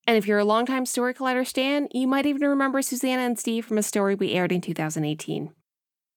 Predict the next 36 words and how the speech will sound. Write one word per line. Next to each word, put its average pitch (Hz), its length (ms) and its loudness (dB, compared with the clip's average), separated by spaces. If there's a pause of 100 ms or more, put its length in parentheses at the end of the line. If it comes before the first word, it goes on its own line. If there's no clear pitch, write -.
Susanna 240 400 2
and 226 160 0
Steve 247 320 -2
chatted 208 340 -2
with 220 140 -4
me 196 160 0
about 196 240 -4
Rich's 175 220 -8
story 262 440 0
and 247 260 -2
what 269 260 0
might 269 160 -4
have 262 60 -4
happened 175 440 -2
with 175 140 -4
that 196 240 0
West 190 280 -2
Hollywood 196 380 0
psychic. - 440 -2 (840)
Susanna 294 380 2
and 285 180 4
Steve, 269 380 0
welcome 247 480 2
back 226 180 2
to 226 100 -4
Story 190 320 0
Collider. 170 480 -4
We're 233 140 2
so 254 300 2
delighted 208 400 2
to 202 80 -2
have 180 160 -6
you 185 100 -4
here 190 180 -4
with - 200 -6
us. - 320 -6